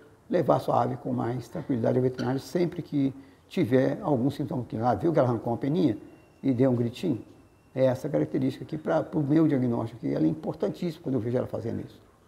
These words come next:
Ela tá sendo medicada, já, já tá tomando medicamento exatamente pra isso, desde o primeiro dia que ela chegou aqui. E ela deve ir embora pra amanhã, pra casa amanhã ou depois, mas já vai mais ou menos sem os sintomas e sem essa mutilação total.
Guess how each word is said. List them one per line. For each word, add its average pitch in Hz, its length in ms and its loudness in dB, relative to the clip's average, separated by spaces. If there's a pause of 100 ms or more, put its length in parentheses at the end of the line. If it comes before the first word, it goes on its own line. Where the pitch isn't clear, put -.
(240)
Ela 120 160 -2
tá - 120 -2
sendo 143 220 0
medicada, 127 500 2
já, 117 100 -2
já 120 100 0
tá 117 200 -6
tomando 147 360 0
medicamento 151 520 -2
exatamente 147 440 -2
pra - 180 0
isso, - 320 2 (340)
desde 180 200 2
o - 20 -8
primeiro 180 240 2
dia 147 100 2
que 151 80 0
ela 139 80 0
chegou 139 240 -4
aqui. 98 200 -12 (440)
E 311 60 0
ela 143 140 4
deve 139 240 4
ir 170 40 2
embora 127 280 2
pra 143 80 -2
amanhã, 127 200 -2
pra 135 140 -6
casa 120 260 -4
amanhã 123 260 0
ou 127 60 -2
depois, 160 460 0 (420)
mas 156 200 2
já 185 120 4
vai 135 300 4
mais 156 220 2
ou 151 60 2
menos 127 220 -2
sem 147 180 -2
os 151 100 0
sintomas 143 600 -2
e 127 60 0
sem 135 280 -4
essa - 180 -6
mutilação 131 500 -6
total. 135 340 -6